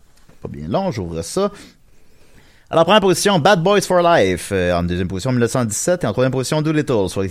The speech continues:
exactement le même, euh, même chose aux États-Unis. Mais ce qui intéresse, c'est les autres. Alors, euh, en dixième position, il y a The Song of Names,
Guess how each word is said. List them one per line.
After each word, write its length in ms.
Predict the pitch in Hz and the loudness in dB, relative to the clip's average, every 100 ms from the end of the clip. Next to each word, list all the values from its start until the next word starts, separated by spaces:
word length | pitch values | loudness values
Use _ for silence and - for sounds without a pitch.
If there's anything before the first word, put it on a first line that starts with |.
| - | -6
exactement 540 | 87 92 101 104 110 | -6 -4 -2 0 0
le 80 | 104 | 0
même, 300 | 92 95 92 | 0 0 0
euh, 400 | 87 85 85 85 | -2 -4 -6 -6
même 160 | 90 92 | -6 -6
chose 160 | 127 | -6
aux 60 | 123 | -8
États-Unis. 420 | - 92 85 78 - - - - | -6 -6 -6 -8 -12 -20 -20 -12
Mais 100 | 101 | -6
ce 40 | 107 | -4
qui 60 | |
intéresse, 260 | 123 113 156 | -2 0 0
c'est 80 | 95 | 0
les 80 | 101 | -2
autres. 220 | 196 196 | -2 -2
Alors, 340 | 107 117 123 117 | 0 2 2 2
euh, 180 | 127 131 | 0 0
en 240 | 113 110 107 | 0 -2 -2
dixième 480 | 131 254 247 262 196 | -4 -6 -2 -2 -2
position, 500 | 147 131 - 165 170 | -4 -6 -4 -2 0
il 60 | 110 | 2
y 60 | |
a 120 | 113 | 2
The 200 | 107 101 | 2 -2
Song 320 | 92 - 151 131 | -2 -2 -2 0
of 160 | 90 | -2
Names, 440 | 98 180 262 226 | -2 -2 -2 -2